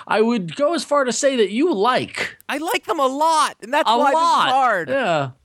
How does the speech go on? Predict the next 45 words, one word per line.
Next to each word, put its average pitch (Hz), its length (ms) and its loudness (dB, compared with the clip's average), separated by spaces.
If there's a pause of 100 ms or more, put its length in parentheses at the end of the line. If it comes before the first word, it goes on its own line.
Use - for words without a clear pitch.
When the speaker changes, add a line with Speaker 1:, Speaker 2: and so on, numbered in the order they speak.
(560)
Speaker 2:
I, 247 100 0
though, 294 260 0
I, 240 180 -4 (240)
I've 180 140 -12
nev-, 233 320 -4
I've 208 160 -2
never 277 240 0
felt 269 260 0
right 196 220 2
about 147 260 2
this 117 160 -6
book. 113 300 -8
I 139 60 -6
think, 196 400 -6 (680)
I 170 120 0
feel 202 180 0
like 160 140 2
they 151 80 -6
should 156 160 0
have 135 80 0
just 123 100 -8
ended 120 260 -4
it 113 140 -6
when, 110 320 -6
when 113 220 -2
Matt 113 160 -2
Fraction 113 320 0
and 104 80 -6
David 104 200 0
Aja 101 280 -2
walked 101 240 -4
away. - 80 0
Speaker 1:
It - 60 0
should, 220 120 2
it 202 160 0
should, 226 160 -2
yeah, 214 140 0
they 180 80 -4
shouldn't, 226 280 -4
well, 214 120 2
they 202 80 2
should 240 160 -2
have 220 100 -4
ended 220 260 0
it, 254 280 -2